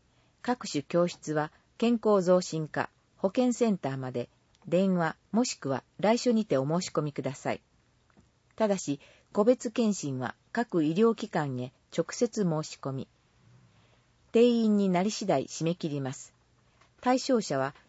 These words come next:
各種がん検診、歯科検診とも年度内に一人一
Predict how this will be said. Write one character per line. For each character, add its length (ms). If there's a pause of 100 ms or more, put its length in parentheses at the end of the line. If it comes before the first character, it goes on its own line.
各 240
種 180
が 160
ん 60
検 280
診、 260 (280)
歯 160
科 140
検 280
診 200
と 140
も 200 (120)
年 240
度 120
内 240
に 180 (160)
一 280
人 160 (120)
一 140